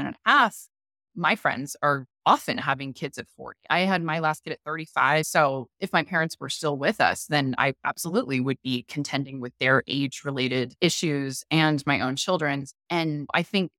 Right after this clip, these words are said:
something that I tell my clients that find themselves in that situation, well, I mean, first of all, obviously,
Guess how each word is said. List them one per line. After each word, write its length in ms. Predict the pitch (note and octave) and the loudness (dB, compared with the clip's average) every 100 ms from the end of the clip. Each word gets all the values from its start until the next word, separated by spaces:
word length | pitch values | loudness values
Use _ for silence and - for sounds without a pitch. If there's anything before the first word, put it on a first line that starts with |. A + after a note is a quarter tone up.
| _ - | _ -6
something 400 | - F#3 G3 F#3 | -2 0 0 2
that 100 | E3 | 2
I 80 | |
tell 260 | C#3 - D#3+ | 0 -2 -2
my 160 | D3+ C#3 | -2 -4
clients 540 | - D3+ C#3+ C#3+ - | -6 -4 -4 -6 -4
that 160 | D#3 - | -2 -2
find 280 | - D3 D3+ | 0 0 -2
themselves 400 | D3+ D3+ B2 D3 | -2 -2 -2 -2
in 80 | |
that 100 | C#3+ | -6
situation, 800 | - C#3+ - C#3 C3+ - - - - | -4 -8 -6 -8 -6 -6 -8 -8 0
well, 160 | D3 | 0
I 60 | - | 2
mean, 160 | C#3+ - | -2 -2
first 320 | - F3 - | 2 2 2
of 80 | C3+ | 2
all, 200 | B2+ A#2+ | 2 2
obviously, 760 | C#3 B2+ B2+ - - A2+ A#2+ | 0 0 -2 -4 -6 -8 -8